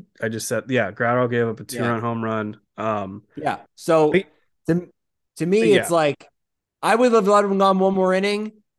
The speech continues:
Speaker 2: but I mean, with a four nothing lead, the, this bullpen should be able to hold a four nothing lead.
Speaker 1: I was perfectly fine with the decision.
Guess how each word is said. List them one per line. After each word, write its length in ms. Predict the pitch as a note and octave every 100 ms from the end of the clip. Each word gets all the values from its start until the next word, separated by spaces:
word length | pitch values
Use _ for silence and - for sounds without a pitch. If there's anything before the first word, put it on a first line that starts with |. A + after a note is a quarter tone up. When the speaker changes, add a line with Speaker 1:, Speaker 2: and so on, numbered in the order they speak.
| _ _
Speaker 2:
but 420 | E3 D3+ C#3 C#3 _ _ _ -
I 100 | D#3
mean, 540 | D#3 D#3 D3+ C#3+ D3
with 120 | E3 E3+
a 80 |
four 320 | D#3+ - A3 C4+
nothing 420 | A#3+ A3+ G#3+ F#3+
lead, 440 | F#3 F3+ G#2 - _ _ _ _ _ _ _ -
the, 380 | D3+ F#3+ D3 B2
this 220 | G3 G#3+
bullpen 420 | C3+ G3+ G3 F#3+ F3
should 140 | E3
be 100 | E3
able 140 | D#3
to 80 | D3
hold 180 | C3+ D#3
a 60 | C3
four 200 | D3+ A#2+
nothing 300 | A2 A2 G#2
lead. 300 | G2+ E2+ _ _ _ _ _ _ _ _ _ _ _
Speaker 1:
I 140 | F3
was 260 | F#3+ F#3+ -
perfectly 580 | - F#3 D#3+ D3+ E3 C#3+
fine 300 | - C3+ C3+
with 100 | C3
the 80 | C3
decision. 720 | B2 - B2+ A#2+ B2+ B2+